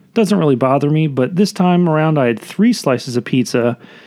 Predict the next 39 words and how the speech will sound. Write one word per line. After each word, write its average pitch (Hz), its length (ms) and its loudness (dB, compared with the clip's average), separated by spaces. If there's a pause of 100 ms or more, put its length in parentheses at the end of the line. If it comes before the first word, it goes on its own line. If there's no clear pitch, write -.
(260)
and 170 400 2
I 190 80 0
don't 226 160 2
know 208 180 4
what 123 160 0
kind 170 160 0
of 113 80 -2
cheese 190 360 0
it 196 100 -2
was. 180 440 2
It 165 120 0
was, 156 200 -2
like, 131 220 0
four 190 340 2
inches 151 300 -2
thick. 208 380 0 (480)
<laughs> - 460 -8
All 208 160 4
I 202 80 2
know 190 260 2
is, 180 500 0 (160)
uh, 143 300 2
later 170 320 2
that 156 220 0
night, 156 580 0
I 143 180 -2
just 139 280 -4
couldn't 147 240 0
sleep. 139 340 0
I 147 80 0
couldn't 196 220 2
get 156 120 0
comfortable. 117 600 0
In 120 100 -4
fact, 165 280 0
I 143 120 0
was 131 180 0
that 156 340 0
sick, - 600 -2